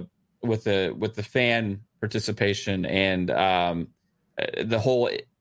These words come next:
event itself will be something that could be even better. So I'm looking forward to it, man. I, I was talking to Kate about it and, like, "Hey, is, do you think maybe we can figure out a way to go to L A next year? We'll, we'll see."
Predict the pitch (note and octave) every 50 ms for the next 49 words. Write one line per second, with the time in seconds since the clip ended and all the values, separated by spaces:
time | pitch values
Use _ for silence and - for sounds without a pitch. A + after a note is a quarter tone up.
0 | _ _ - A2 - - A2 A#2 A2+ A2+ A#2+ A#2 A2 F2+ - - - - F2+ -
1 | - - A#2+ A2+ G#2 F#2 E2 - - A2 G#2+ G#2+ G#2+ G#2+ G2+ - - A#2 A2 -
2 | G#2+ G2+ F#2+ - - - G#2+ A#2+ G#2+ G2+ G2 G2 F#2+ F#2 G2+ F#2+ E2+ E2+ E2 F2+
3 | - - G#2+ G2 - - - - _ _ - A#2 D3 F3 F#3 G3 G3 G3+ D3+ -
4 | D3+ D#3+ D#3 - - A2+ G2 F#2+ G#2+ G#2+ G#2+ A2 G#2 - - A2 A2+ A#2 A#2 A2+
5 | - - - _ _ - A#2+ A#2 G#2 F#2+ A#2 A2+ - - C3 B2+ - A#2+ A2+ A#2
6 | - A#2+ A#2+ A#2+ A#2+ B2 B2 B2 B2 B2 D#2+ G2+ G#2 F#2+ E2+ - - - F2+ C#2
7 | G1+ - - E2 E2+ F#2+ G#2+ A2 A2 - _ _ _ F#2+ _ - - F#2+ - -
8 | A#2 A2+ B2 C#3 D3 D#3 E3 - E3+ D#3+ - F3+ F3 F3+ F3+ F3+ F3+ F#3 F#3 F3+
9 | F3+ F3 F3 F3+ F3+ F3 F3 - F3 D#3 D3 E3 E3+ E3+ E3+ E3 D#3 C3+ B2+ -
10 | - A#2+ A#2 A2 G#2+ G#2 G#2+ A2 G#2+ - A#2 A#2+ - - C#3+ C3+ G#2 G2+